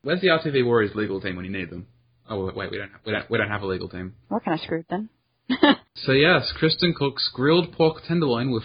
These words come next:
Speaker 1: fried Brussels sprouts and garlic aioli. I've had garlic aioli, but the rest, I don't know. <laughs> Um, apparently it looks a mess, but tastes great, so she gets a three.
Speaker 2: Yay! Shout out to the Marvel fandom, by the way.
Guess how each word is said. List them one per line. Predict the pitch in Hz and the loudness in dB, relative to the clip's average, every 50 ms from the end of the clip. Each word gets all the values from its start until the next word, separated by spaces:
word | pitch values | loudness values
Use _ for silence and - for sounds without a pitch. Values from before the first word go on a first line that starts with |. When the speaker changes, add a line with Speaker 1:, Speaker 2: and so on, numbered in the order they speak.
| - | -4
Speaker 1:
fried | - 139 139 147 131 117 | -4 -2 -2 -2 -2 -4
Brussels | 123 123 - 135 - | -6 -4 -4 -6 -6
sprouts | - - 117 120 117 151 147 - | -4 -2 0 0 0 -2 -4 -2
and | 131 123 113 | -2 -2 -2
garlic | - 110 104 107 120 123 | -2 -4 -2 -2 -4 -4
aioli. | - 143 147 160 180 160 110 90 92 104 - _ - | -2 -2 -2 0 2 2 2 0 -2 -4 -10 _ -8
I've | - 85 101 104 101 | -6 -4 -4 -4 -6
had | - - - 127 131 127 117 | -6 -4 -2 -2 -2 0 0
garlic | 117 113 113 113 113 | 0 0 0 0 0
aioli, | 110 104 110 127 127 110 98 | -2 -2 0 0 0 0 -2
but | 98 95 | -4 -4
the | 98 95 | -4 -2
rest, | 101 117 120 - 95 | -4 -4 -4 -4 -4
I | 101 | -4
don't | 107 101 | -4 -4
know. | 92 90 92 98 - - - - 107 139 - | -4 -6 -6 -8 -8 -10 -8 -6 -6 -6 -6
<laughs> | - - - - - _ _ - | -8 -18 -20 -20 -20 _ _ -2
Um, | 110 127 131 135 135 131 120 - | 0 2 4 4 2 2 0 -2
apparently | - 113 120 - 117 117 | -4 -4 -4 -2 -2 0
it | |
looks | 117 139 139 - | -2 0 0 0
a | 135 | 0
mess, | 117 117 131 160 160 - | 2 2 0 -2 -4 -8
but | - _ | -14 _
tastes | - 127 135 135 - | -4 -4 -4 -2 -2
great, | - 143 160 143 - - | -2 0 0 0 -2 -4
so | - - 104 110 113 | -4 -2 -2 -2 -2
she | - | -4
gets | 95 - | -8 -6
a | - 123 | -8 -6
three. | - 113 71 78 - _ _ _ - | -4 -4 -4 -4 -6 _ _ _ -10
Speaker 2:
Yay! | 339 349 349 330 320 311 311 302 294 285 285 277 262 262 - _ _ _ - - - | -6 -4 -4 -4 -4 -4 -6 -8 -10 -10 -12 -12 -14 -16 -20 _ _ _ -8 0 4
Shout | 262 277 302 | 6 6 8
out | 294 247 247 | 6 4 4
to | - 226 | 0 -4
the | 247 | -2
Marvel | 247 240 254 269 269 247 202 | 0 2 2 2 2 0 -4
fandom, | - 220 202 202 196 185 170 170 165 165 | -2 -4 -2 -2 -4 -6 -6 -8 -6 -4
by | 160 156 156 | -4 -4 -4
the | 151 | -6
way. | 147 143 139 139 139 143 170 | -6 -4 -4 -4 -4 -6 -8